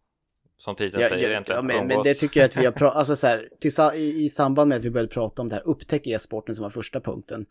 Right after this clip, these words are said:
Speaker 1: Ja.
Speaker 2: så pratade vi egentligen om att verktyget för att göra det är nog att umgås, liksom.
Speaker 1: Ja.
Speaker 2: Eh,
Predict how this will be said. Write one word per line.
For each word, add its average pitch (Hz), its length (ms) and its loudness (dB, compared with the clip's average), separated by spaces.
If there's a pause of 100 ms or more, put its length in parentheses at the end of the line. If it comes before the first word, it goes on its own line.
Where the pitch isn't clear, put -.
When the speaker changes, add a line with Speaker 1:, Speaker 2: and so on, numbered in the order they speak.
(200)
Speaker 1:
Ja. 185 120 -2
Speaker 2:
så 156 100 0
pratade 139 420 4
vi 127 80 0
egentligen 113 320 0
om 107 140 -6
att 107 160 -8 (160)
verktyget 135 640 -2
för 120 80 -6
att 110 60 -4
göra 104 200 -2
det 104 220 -6
är 131 80 0
nog 131 220 -4
att - 180 -10
umgås, - 480 -8
liksom. - 340 -14 (540)
Speaker 1:
Ja. 87 200 0
Speaker 2:
Eh, - 40 -4